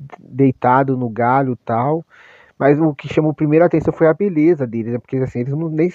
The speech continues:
eles nem conseguiram identificar qual era a espécie de animal, né? E aí depois, aí um morador mais antigo da região falou assim, "Não, gente, isso aí é um ja-, japurá, um macaco da meia-noite, né?" Chamaram os bombeiros, e os bombeiros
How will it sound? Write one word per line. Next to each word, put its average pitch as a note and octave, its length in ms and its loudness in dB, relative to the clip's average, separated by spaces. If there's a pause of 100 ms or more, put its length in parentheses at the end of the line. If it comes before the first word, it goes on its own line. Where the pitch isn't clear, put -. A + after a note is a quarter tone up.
eles C#3+ 300 0
nem D#3+ 100 0
conseguiram E3+ 460 0
identificar D#3 480 0
qual E3 300 2
era F#3 140 4
a - 20 -2
espécie C#3+ 480 -4
de B2 80 -2
animal, G#2+ 460 -4
né? G2+ 280 -6 (760)
E A2+ 220 2
aí A#2+ 160 4
depois, C#3+ 840 4
aí A#2+ 340 0
um B2 140 -8
morador C3 480 2
mais A#2 240 -2
antigo A#2 300 -6
da A#2+ 60 -2
região B2 160 -2
falou C3 180 -2
assim, C#3+ 180 -12
"Não, F#3 180 4
gente, D3+ 160 2
isso - 100 0
aí C#3+ 60 4
é - 20 2
um D#3+ 100 2
ja-, D#3 200 0
japurá, C#3+ 760 -2 (500)
um C#3 60 -14
macaco C#3+ 520 -2
da D3 100 -2
meia-noite, B2+ 680 -6
né?" B2 220 -6 (580)
Chamaram B2+ 480 0
os A#2+ 100 -6
bombeiros, D3 760 0 (160)
e D3 100 -6
os B2+ 80 -4
bombeiros A#2 500 -6